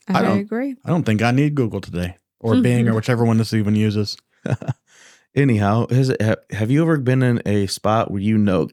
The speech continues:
Speaker 3: can, like, spot out that someone's a true friend to you? Like, you got into a situation and you call on them and you're like,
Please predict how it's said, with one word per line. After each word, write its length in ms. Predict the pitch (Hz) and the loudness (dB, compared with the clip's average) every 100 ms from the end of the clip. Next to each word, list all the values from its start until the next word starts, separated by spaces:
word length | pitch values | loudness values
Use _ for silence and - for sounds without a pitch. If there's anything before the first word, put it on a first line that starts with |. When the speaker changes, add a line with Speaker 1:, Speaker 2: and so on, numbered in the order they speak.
| _ | _
Speaker 3:
can, 180 | - 107 | -4 0
like, 220 | 98 85 | 0 -2
spot 280 | - 104 104 | -2 0 2
out 140 | 101 - | 0 -2
that 80 | 95 | -4
someone's 340 | 98 98 92 | -2 -2 -2
a 40 | |
true 220 | 87 - 90 | -6 -6 -6
friend 400 | - 92 92 - _ | -4 -4 -4 -8 _
to 120 | - | -4
you? 280 | 95 98 101 _ _ _ _ _ _ _ _ _ _ _ | -2 0 -2 _ _ _ _ _ _ _ _ _ _ _
Like, 180 | 101 101 | -6 -6
you 180 | - 113 | -4 -4
got 240 | 107 131 135 | 0 0 -2
into 180 | - | -2
a 80 | 131 | -2
situation 880 | - 123 - 110 104 101 - 101 101 | -2 -4 -2 0 0 -2 -2 -4 -2
and 140 | 98 104 | -2 -2
you 80 | |
call 380 | 101 - 113 120 | -2 0 2 4
on 220 | 107 101 | 2 2
them 280 | 98 98 101 | 2 2 2
and 80 | 98 | 2
you're 140 | 101 | 0
like, 320 | 98 95 90 | 0 0 -2